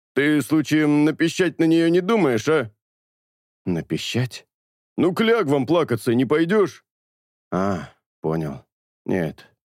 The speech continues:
Speaker 2: разумеется, нет".
Speaker 1: "Вот и славно. Рад слышать разумные речи.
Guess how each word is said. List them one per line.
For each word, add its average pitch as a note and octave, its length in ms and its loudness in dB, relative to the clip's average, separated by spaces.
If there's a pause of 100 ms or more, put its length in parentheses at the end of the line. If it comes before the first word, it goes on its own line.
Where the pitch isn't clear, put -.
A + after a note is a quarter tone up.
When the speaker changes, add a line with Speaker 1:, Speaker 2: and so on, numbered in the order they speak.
(160)
Speaker 2:
разумеется, F#2 760 -4
нет". B1+ 440 -12 (640)
Speaker 1:
"Вот A#3 340 0
и D3 80 0
славно. B2+ 640 -2 (180)
Рад G#3+ 300 0
слышать D3+ 380 0
разумные A#2 520 2
речи. G2 420 -4